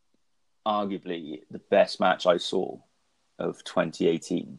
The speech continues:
and it was in the first month. It was in the first week, first week or two of the year, and it's one of the best matches I've ever seen live. So whenever I see anyone online or other podcasts, yeah, I've li-,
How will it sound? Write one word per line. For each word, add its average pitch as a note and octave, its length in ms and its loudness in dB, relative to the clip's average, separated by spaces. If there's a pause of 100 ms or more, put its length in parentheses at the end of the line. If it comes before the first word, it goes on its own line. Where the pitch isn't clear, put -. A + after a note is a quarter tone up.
and F2+ 100 2
it E2+ 40 6
was E2+ 100 2
in F2 80 2
the D#2+ 60 0
first - 260 4
month. F2 240 0
It - 60 6
was G#2 100 6
in A#2+ 60 2
the F2 60 0
first - 240 2
week, - 240 2 (440)
first - 200 -4
week F2 120 -2
or F#2+ 60 0
two F2+ 160 0
of D#2+ 80 -2
the F2+ 80 -2
year, F2 340 2 (440)
and F#2 160 6
it's F#2 120 0
one G2+ 120 4
of D#2+ 60 -6
the F2+ 60 8
best E2 180 6
matches E2 240 -2
I've E2+ 60 -2
ever D#2+ 120 -2
seen E2 160 -10
live. E2 360 2
So F#2+ 200 0
whenever G2+ 260 0
I F#2+ 60 4
see F2+ 400 -4 (380)
anyone G2+ 340 2
online F2+ 580 0
or F2+ 160 4
other F2+ 100 0
podcasts, F2+ 500 2
yeah, C#3 160 8
I've - 100 6
li-, D#3 80 -4